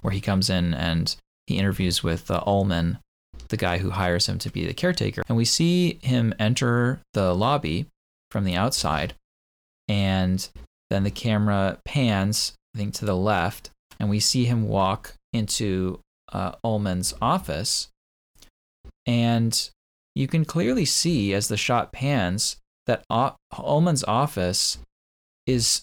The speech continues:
not up against any of the four walls of the structure. It's inside, that it has a hallway on the other side of the wall. And yet when he goes into Ullman's office, right s-,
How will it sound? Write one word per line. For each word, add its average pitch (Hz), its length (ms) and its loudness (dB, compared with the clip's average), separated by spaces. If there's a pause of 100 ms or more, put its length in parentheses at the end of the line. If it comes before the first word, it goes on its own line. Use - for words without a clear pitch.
(100)
not 123 420 0
up 123 160 0
against 110 520 -2 (340)
any 123 220 2
of 117 140 -2
the 92 320 0 (100)
four 110 360 0
walls 104 520 0
of - 280 -6
the 90 440 -2 (180)
structure. - 580 -4 (180)
It's 123 200 -2
inside, 147 840 0
that 110 200 -2
it 104 80 -2
has 117 280 -2
a 104 120 0
hallway 110 480 0
on 92 200 -4
the 92 140 0
other 90 220 -2
side 92 360 -2
of 95 60 -4
the 101 80 -6
wall. 101 420 -2 (760)
And 117 140 2
yet 123 200 2
when 123 120 0
he 123 120 0
goes 131 300 2
into 127 180 -2
Ullman's 110 340 -2
office, 147 580 0 (540)
right 120 260 0
s-, - 200 -2